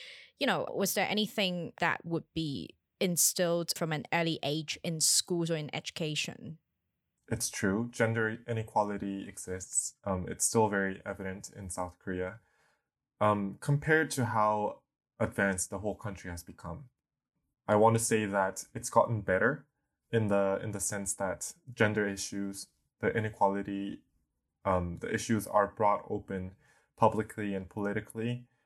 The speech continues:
Speaker 2: where a decade ago, no one would really want to discuss it. Being a guy, I can't say that it's gotten better because,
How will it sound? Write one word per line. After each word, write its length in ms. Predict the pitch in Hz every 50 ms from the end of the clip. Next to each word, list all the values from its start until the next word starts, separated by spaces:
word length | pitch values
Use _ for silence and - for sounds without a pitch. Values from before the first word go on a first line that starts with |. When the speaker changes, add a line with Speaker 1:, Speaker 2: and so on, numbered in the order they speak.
| _ _ _
Speaker 2:
where 340 | - 104 101 98 95 95 95
a 140 | - 107 104
decade 360 | 110 110 107 - 117 104 95
ago, 420 | 92 87 90 90 90 90 85 85 - _ _ _ _ _ -
no 100 | 110 107
one 200 | 104 104 104 101
would 160 | 98 95 90 -
really 200 | - 98 98 95
want 200 | 95 90 90 90
to 40 | 87
discuss 440 | 85 90 85 - - 101 98 - -
it. 260 | - - _ - - _ _ _ _ _ _ _ _ _ -
Being 140 | 127 131 123
a 80 | 110
guy, 200 | - 101 98 101 -
I 80 | 104 104
can't 360 | - - 120 117 120 120 -
say 340 | - - - 104 98 95 87
that 200 | 95 92 - -
it's 160 | - - -
gotten 300 | - 98 - 104 98 87
better 320 | 90 87 87 87 90 92 -
because, 640 | - - - 90 87 85 85 85 - - - -